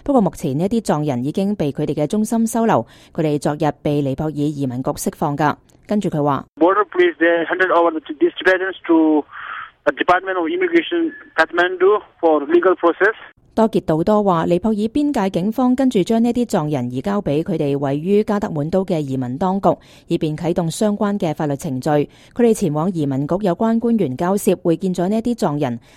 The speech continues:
Speaker 1: 並且將佢哋接到咗佢哋嘅接待中心。目前呢啲藏人受到佢哋嘅保護同埋照應。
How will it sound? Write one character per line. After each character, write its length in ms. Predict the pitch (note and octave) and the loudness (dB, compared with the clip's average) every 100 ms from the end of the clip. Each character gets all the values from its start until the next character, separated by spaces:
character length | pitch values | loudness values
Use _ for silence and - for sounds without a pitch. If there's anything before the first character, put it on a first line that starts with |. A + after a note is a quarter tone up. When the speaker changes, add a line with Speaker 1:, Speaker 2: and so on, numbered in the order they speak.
| - | -10
Speaker 1:
並 100 | D3 | -6
且 120 | D#3+ | -4
將 180 | G3 F#3+ | -2 -2
佢 100 | F3 | -2
哋 160 | D#3 | -2
接 140 | D3 E3+ | -2 -4
到 180 | E3 D#3+ | -2 -2
咗 180 | D3 D#3+ | -2 -4
佢 80 | E3+ | -4
哋 100 | C#3 | -4
嘅 180 | D3 D3 | -6 -4
接 120 | D3+ | -4
待 180 | D3 C#3+ | -4 -2
中 140 | G#3+ | -2
心。 260 | A3 A#3+ A#3+ - - - | 0 0 0 -6 -20 -8
目 80 | G3+ | -6
前 200 | - D#3+ | -4 -2
呢 100 | B3+ | -2
啲 120 | D#4 | -2
藏 220 | B3+ F3 | -2 -2
人 160 | D#3+ A#2+ | -2 -4
受 120 | D3+ | -4
到 100 | C#3+ | -4
佢 120 | D3+ C#3+ | -6 -6
哋 140 | C#3 | -6
嘅 220 | C#3 C#3+ | -4 -6
保 140 | C#3 C#3+ | -4 -6
護 220 | F3+ D3 | -4 -4
同 120 | D3+ | -6
埋 180 | A#2+ A#2+ | -8 -6
照 160 | D#3 | -4
應。 260 | D3 D#3 D#3 | -2 -2 -2